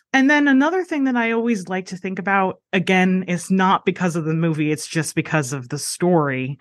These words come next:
And I think that that's the best way <laughs> to enjoy this one, honestly, is just to think of it as the, in the, as a piece of the Star Wars puzzle rather than as a movie itself, which is to think about the relationship that Obi-Wan and Anakin have.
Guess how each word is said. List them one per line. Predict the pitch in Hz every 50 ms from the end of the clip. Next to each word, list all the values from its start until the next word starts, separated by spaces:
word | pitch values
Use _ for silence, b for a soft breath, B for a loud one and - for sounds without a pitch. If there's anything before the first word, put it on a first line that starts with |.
| -
And | 233 240
I | 254 269
think | 262 - - - 480 523 494
that | 453 -
that's | - 285 262 262 254 -
the | - 233
best | - - 180 170 185 - -
way | 185 185 180
<laughs> | 165 -
to | - 208
enjoy | 190 175 170 147 170 160 160 170
this | 170 208 214 -
one, | - 247 254 254
honestly, | - 214 240 240 247 262 247 - 262 269 262
is | 247 240 240
just | - 180 - -
to | 208
think | 196 - 185 175 156
of | 185 165
it | 180 170
as | 175 170 165 -
the, | - 160 170 -
in | 175 170
the, | 165 160 - -
as | 165 165 156
a | 165
piece | 165 - - - - 180 175 175 -
of | 185 175 147 147 139
the | 165 160 156 151
Star | 147 - - - 170 151 156 160
Wars | 151 151 156 151 151 -
puzzle | - 175 165 156 147 160 165 160
rather | 160 151 147 143 151 147
than | 127 151 147 151 -
as | 143 147 151 151 147
a | 151
movie | 151 147 147 151 147 160 151 143
itself, | 143 139 - 160 151 160 202 233 - - B B B B B B B B
which | - 262 311 311 320
is | 370 339
to | - - 359 349 - _ _
think | - 370 392 415 415
about | 415 359 - - 190 196 190 185 - 175
the | 170 175
relationship | 165 170 170 165 165 165 160 165 165 170 156 - - 151 - -
that | 151 135 -
Obi-Wan | - 151 147 135 151 143 143 139 139 135
and | 135 117 101
Anakin | 131 135 123 135 127 - 123 131
have. | 147 131 123 110 107 - - -